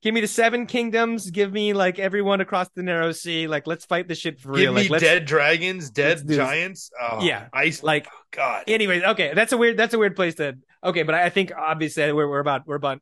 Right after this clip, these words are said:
Speaker 1: <laughs> done talking this episode,
Speaker 2: Let's
Speaker 1: so
Speaker 2: stop.
Speaker 1: that, that would be awesome. Uh, it was, uh, it was great, uh, you know, catching up with you guys. Any, any final thoughts on this episode or the next episode? Um,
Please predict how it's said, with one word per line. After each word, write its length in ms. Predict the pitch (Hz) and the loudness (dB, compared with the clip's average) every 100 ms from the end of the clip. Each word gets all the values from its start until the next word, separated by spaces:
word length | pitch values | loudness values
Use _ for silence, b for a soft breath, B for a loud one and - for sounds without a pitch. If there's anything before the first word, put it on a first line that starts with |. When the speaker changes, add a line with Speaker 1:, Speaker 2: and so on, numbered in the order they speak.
| - | -12
Speaker 1:
<laughs> 120 | - | -10
done 240 | 160 156 151 | -2 -2 -2
talking 400 | - - 190 196 | -8 -4 0 0
this 160 | 156 160 | 0 -2
episode, 440 | 151 156 - 151 | -4 -6 -4 0
Speaker 2:
Let's 140 | 156 | 0
Speaker 1:
so 80 | 147 | 0
Speaker 2:
stop. 360 | 139 151 110 - - _ _ _ - | 2 2 2 -4 -18 _ _ _ -2
Speaker 1:
that, 320 | 196 190 - _ 196 | 0 0 -4 _ 2
that 120 | 208 | 4
would 100 | 214 | 6
be 100 | 196 | 6
awesome. 560 | 185 190 202 185 175 - - | 4 2 2 0 0 -10 0
Uh, 140 | 160 | 2
it 60 | 156 | 2
was, 160 | 156 160 | 2 4
uh, 160 | 151 147 | 4 2
it 60 | |
was 140 | 147 131 | -2 0
great, 320 | 175 160 - _ - | 2 2 -4 _ -8
uh, 240 | 143 135 | -4 -2
you 100 | 135 | -4
know, 100 | 123 | -6
catching 300 | 123 147 - | -4 -4 -2
up 60 | 147 | -6
with 100 | 147 | -4
you 80 | 143 | 0
guys. 260 | 143 143 | 0 0
Any, 200 | 175 190 | 0 0
any 160 | 190 214 | 0 0
final 300 | 208 202 208 | 2 2 2
thoughts 260 | 190 190 208 | 2 0 -2
on 80 | |
this 120 | 185 185 | -4 -6
episode 360 | 180 185 185 | -6 -4 -2
or 180 | 175 151 | 0 0
the 80 | 151 | 0
next 240 | 180 - | -2 -2
episode? 400 | 170 160 190 196 196 _ | -6 -4 -2 -4 -6 _
Um, 360 | 139 131 120 | -4 -2 -2